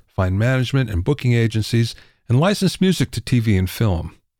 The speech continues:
He started Sync Songwriter to help musicians get their music licensed through one of the best music licensing courses in the business called The Art of the Song Pitch. In the program, he teaches his five-step process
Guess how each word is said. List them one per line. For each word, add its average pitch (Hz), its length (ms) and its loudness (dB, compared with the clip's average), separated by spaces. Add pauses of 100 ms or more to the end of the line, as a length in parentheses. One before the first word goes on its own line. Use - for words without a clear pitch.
(260)
He - 60 0
started 185 400 0
Sync - 240 -2
Songwriter 113 580 0
to 85 80 -10
help 123 200 0
musicians 139 680 0
get 135 240 -2
their 175 100 2
music 139 360 2
licensed 110 560 -2 (260)
through 175 140 0
one 170 180 2
of 131 60 0
the 110 80 0
best 160 420 -2
music 147 280 0
licensing 117 500 -2
courses 95 440 -4
in 90 60 -2
the 90 80 -2
business 101 480 -2
called 104 400 -2 (220)
The 151 160 -4
Art 165 180 2
of 143 80 0
the 123 60 -4
Song 147 320 0
Pitch. - 420 -6 (420)
In 127 120 2
the 151 60 2
program, 156 520 0
he 110 100 2
teaches 135 400 -4
his 98 140 -6
five-step 139 600 -2
process 127 560 -2